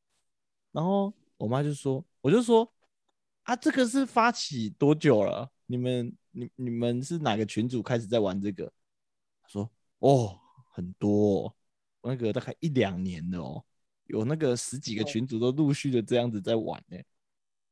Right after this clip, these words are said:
Speaker 1: 然后我就说：“哦，因为我妈妈是那个保险业务员。”我说：“啊，客人也会吗？”她说：“会啊，我传那个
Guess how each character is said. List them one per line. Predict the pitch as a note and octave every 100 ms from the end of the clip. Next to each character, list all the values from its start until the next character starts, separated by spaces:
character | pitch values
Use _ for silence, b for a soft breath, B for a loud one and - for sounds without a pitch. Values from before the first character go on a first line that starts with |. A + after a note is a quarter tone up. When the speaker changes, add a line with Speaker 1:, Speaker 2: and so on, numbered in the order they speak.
| _ _ _ _ _ _ _
Speaker 1:
然 | -
后 | F#3 A#3
我 | D3+
就 | D#3
说 | G#3 B3 - _ _ _
：“哦， | D#3 C3+
因 | D3
为 | G3
我 | C#3+
妈 | G#2 B2
妈 | C3 C3+
是 | C#3+ C3
那 | B2
个 | G#2+ E2+ - -
保 | F#2
险 | A#2+ G2+ F#2
业 | A2
务 | A2 G2+
员。” | - - -
我 | -
说 | E3 -
：“啊， | B3 C4+ B3 _ _ _ _ _ _ _ _ _ _ _ _ _ _ _ _
客 | - B3+
人 | F#3 D3+
也 | C#3+
会 | D3+ A3
吗？” | F#3 E3+ E3+ - _ -
她 |
说 | A3 C#4 _
：“会 | E4+ F4 E4
啊， | E4+ E4+ - _ _ _ _ _
我 | G#3
传 | G3 A#3 A#3
那 | C4
个 | A#3+ G3+ G3+